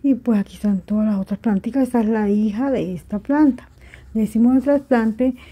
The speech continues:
de muchos hijitos, ha sacado demasiados hijos. Ya le saqué otros hijitos. Ya les voy a poner el video muy pronto. Y esta, pues, corazón,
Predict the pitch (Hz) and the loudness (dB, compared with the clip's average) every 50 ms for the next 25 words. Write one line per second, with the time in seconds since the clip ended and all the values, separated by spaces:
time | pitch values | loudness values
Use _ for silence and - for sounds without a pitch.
0 | - - - - - 208 233 226 220 220 233 262 285 277 285 302 277 285 - 240 | -20 -20 -18 -10 -4 0 2 2 4 6 6 6 6 6 4 2 -2 -2 -2 -2
1 | 233 240 240 - 240 240 240 233 - 254 247 247 247 240 226 233 233 233 220 220 | -2 0 0 0 0 0 -2 -4 -4 -4 -4 -4 -4 -6 -4 -4 -2 -2 -2 -4
2 | 202 - - - 226 226 226 233 233 226 226 214 202 180 185 180 190 190 202 196 | -6 -8 -6 -4 -2 -2 0 0 -2 -2 -2 -4 -6 -4 -4 -4 -4 -4 -4 -4
3 | 220 220 - 202 190 - 214 208 202 214 202 - - 208 - - 269 254 - - | -6 -8 -6 -8 -8 -6 -6 -6 -4 -4 -4 -4 -4 -6 -4 -2 -4 -4 -4 -8
4 | - - - - - - - 208 196 196 190 185 202 202 214 208 - - 202 175 | -18 -20 -20 -20 -20 -10 -6 -4 -2 -2 0 0 0 -2 -2 -4 -6 -6 -6 -4
5 | 165 170 175 180 - 220 233 214 214 196 202 220 214 202 196 190 190 196 208 226 | -4 -6 -10 -12 -10 -6 -4 -4 -2 -2 0 0 0 0 0 0 0 0 0 0
6 | 240 247 - 196 170 160 143 - - - - - - - - - - - - - | -2 -2 -2 -4 -4 -4 -8 -10 -16 -20 -20 -20 -20 -20 -20 -20 -20 -20 -20 -10
7 | - - 240 240 233 220 220 220 214 - 254 247 247 - 240 214 196 196 - - | -2 2 4 6 6 6 4 2 0 -2 -4 -4 -2 0 0 0 0 -2 -6 -14
8 | - - - - - - - - - - 220 208 190 185 165 - - 180 175 196 | -20 -20 -20 -20 -20 -20 -20 -20 -10 -4 -2 -2 0 -2 -2 -4 -4 -2 0 0
9 | 226 233 | 0 0